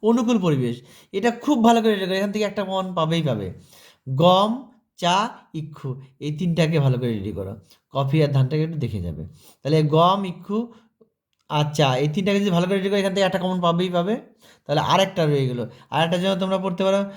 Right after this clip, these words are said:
পশ্চিম ভারতে কার্পাস বয়ন শিল্পের অধিক উন্নতির কারণ ব্যাখ্যা করো। পূর্ব ও মধ্য ভারতে অধিকাংশ লৌহ ইস্পাত শিল্প কেন্দ্র গড়ে ওঠার কারণ। এই দুটি প্রশ্ন কিন্তু অত্যন্ত দরকারি প্রশ্ন। এ, তার মানে প্রথমে তোমার অনুকূল পরিবেশ এখান থেকে তো আসবেই,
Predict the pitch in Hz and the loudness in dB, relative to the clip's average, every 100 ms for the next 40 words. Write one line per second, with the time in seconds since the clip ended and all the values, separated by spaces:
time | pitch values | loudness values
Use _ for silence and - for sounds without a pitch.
0 | - _ 185 175 - 196 180 185 196 190 | -18 _ -6 -4 -2 2 2 2 0 0
1 | 175 175 185 180 185 175 180 190 190 - | -2 0 -2 0 -2 -4 -4 -4 -4 -8
2 | - _ 160 170 180 185 180 190 185 180 | -18 _ -4 -2 0 -2 -2 -2 2 0
3 | 180 165 175 175 180 202 - _ _ - | 2 0 0 0 0 -4 -12 _ _ -20
4 | _ _ 208 202 208 208 202 196 180 202 | _ _ 0 2 4 4 2 0 0 2
5 | 196 196 190 190 196 190 190 190 180 190 | 2 2 -2 -2 -4 -2 -2 -2 -6 -10
6 | - 185 202 202 - - - 185 185 180 | -8 -8 -4 -6 -8 -20 -6 -2 2 2
7 | 185 175 175 175 180 202 214 - - - | 2 2 2 0 0 -2 -8 -16 -16 -6
8 | 180 196 208 208 - 208 202 202 202 233 | -2 0 0 -2 -2 0 2 0 -2 -2
9 | 208 190 185 180 147 135 139 131 - - | 0 2 0 2 0 -2 -4 -4 -6 -8
10 | 160 160 156 - 170 185 196 196 185 180 | -4 -4 -6 -4 0 2 0 -2 -4 -2
11 | 190 196 196 202 214 196 196 196 196 196 | -2 0 2 2 0 2 2 2 0 -2
12 | 196 196 180 180 185 269 | -2 2 2 2 -2 -4